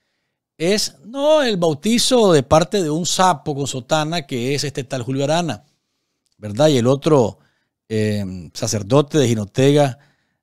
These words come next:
de nombre Rafael Ríos, que son afines, el de,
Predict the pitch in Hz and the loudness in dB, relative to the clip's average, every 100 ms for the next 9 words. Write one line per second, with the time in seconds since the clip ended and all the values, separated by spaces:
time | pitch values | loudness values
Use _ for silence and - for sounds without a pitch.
0 | _ 107 107 113 135 139 143 127 110 90 | _ -12 -6 0 0 4 4 4 0 -6
1 | - _ - 113 - 120 123 143 196 123 | -14 _ -10 -10 -6 -6 -4 -2 -2 -2
2 | 92 - 110 147 170 180 - - - 220 | -6 -12 -6 -4 -4 -6 -10 -10 -8 -6
3 | 214 143 127 127 113 113 107 104 95 90 | -6 -8 -10 -10 -10 -10 -10 -12 -14 -16
4 | 69 | -20